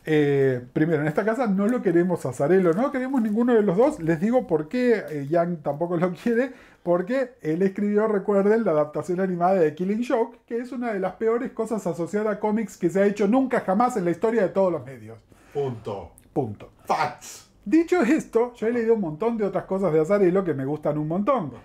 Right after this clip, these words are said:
Speaker 1: Azarello y Ruka, por supuesto, eran en parte responsables de Gotham Central, de esta serie de, de Batman, que es una de las cosas que más me gustan de Batman de los últimos cuarenta años, qué sé yo. Em,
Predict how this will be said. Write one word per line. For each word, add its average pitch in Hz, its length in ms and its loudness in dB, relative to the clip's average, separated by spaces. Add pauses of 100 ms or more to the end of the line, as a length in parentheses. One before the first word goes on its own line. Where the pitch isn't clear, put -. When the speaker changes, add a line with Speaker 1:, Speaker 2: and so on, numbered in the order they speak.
(120)
Speaker 1:
Azarello 165 500 0
y 202 40 4
Ruka, 202 380 0
por 165 160 -4
supuesto, 185 480 -2
eran 165 320 0
en 156 160 -6
parte 180 320 -2
responsables 160 680 0
de 160 320 2 (220)
Gotham 139 320 -4
Central, 196 540 2
de 147 60 -4
esta 143 200 -6
serie 156 340 0
de, 127 420 -2
de 117 220 -10
Batman, 170 380 0
que 139 60 -6
es 135 80 -8
una 151 100 -6
de 139 80 -2
las 127 80 -4
cosas 151 280 -6
que 139 120 -8
más 151 260 0
me 151 140 -2
gustan 156 460 0
de 143 80 4
Batman 156 360 2
de 135 120 -4
los 123 120 -8
últimos 135 440 -4 (680)
cuarenta 120 460 -2
años, 123 280 -4
qué 151 120 -8
sé 156 120 -4
yo. 135 140 -8 (720)
Em, 170 1040 2